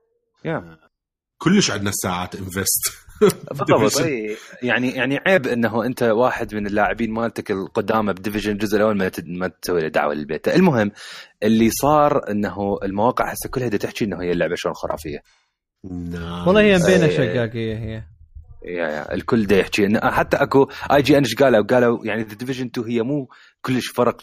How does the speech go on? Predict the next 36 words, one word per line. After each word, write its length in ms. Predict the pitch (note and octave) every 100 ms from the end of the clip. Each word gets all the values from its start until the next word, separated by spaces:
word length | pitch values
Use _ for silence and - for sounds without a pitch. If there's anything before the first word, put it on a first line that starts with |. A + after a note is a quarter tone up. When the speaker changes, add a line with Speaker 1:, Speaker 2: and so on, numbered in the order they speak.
| -
Speaker 1:
كبير 420 | F#2 G#2+ G#2 - _ _ _ _ -
عن 280 | F#2+ G#2+ F2+ -
ديفيجن 420 | G2 A2 B2 A2+
الأولى، 440 | F#2 A#2 A2+ F#2
بس 200 | F2+ -
هذا 180 | A#2 A2+
مو 100 | A2
شي 180 | - G#2+
غلط، 240 | F2+ D#2 F#2+
لأنه 180 | F#2
ديفيجن 360 | F2+ G2 A#2+ B2+
الأولى 280 | G#2 C3 A2
هي 140 | A2+
أصلا 260 | - - A2+
خرافية. 560 | - E2+ D#2+ D#2+ C2+ _ _ - D3 D3 D3 D3 _ _ _ -
Speaker 2:
شان 240 | - B2+ A2
مرتبة 500 | G2 A2+ - F#2 E2+
بصراحة. 520 | - G2+ F2+ - -
Speaker 1:
آه، 260 | C3 A#2+ -
يعني 360 | B2+ A2+ C3+ E3+
أني، 160 | E3 B2
أني 220 | B2+ B2+
واحد 260 | B2 G#2+
من 60 | G2+
الناس، 200 | F2+ F2
ديفيجن 320 | - A#2+ B2
تو 120 | A2+
أنا 120 | A2 A2
ما 60 |
متوقع 360 | C3 - - F2
منها 260 | F2 D#2
شي. 180 | - F2
أني 320 | A2+ A2+ E2+ - - - - - - -
ديفيجن 460 | G2+ B2+ C3 C3+
تو 220 | C#3+ D#3+
ك-، 380 | E3 - - -